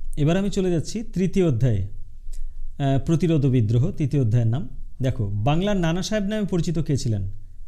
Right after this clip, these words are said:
রামরতন মল্লিক। দামিনী কহু বলতে কি বোঝায়? পাহাড়ের প্রান্তদেশ।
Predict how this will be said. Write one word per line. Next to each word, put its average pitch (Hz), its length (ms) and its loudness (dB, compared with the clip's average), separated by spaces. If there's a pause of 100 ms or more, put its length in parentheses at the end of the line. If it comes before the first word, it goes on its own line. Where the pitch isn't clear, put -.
রামরতন 127 600 2 (220)
মল্লিক। 165 440 2 (680)
দামিনী 170 560 2
কহু 131 420 2 (140)
বলতে 165 300 0
কি 180 160 0
বোঝায়? 120 340 2 (320)
পাহাড়ের 135 380 2 (340)
প্রান্তদেশ। 165 680 0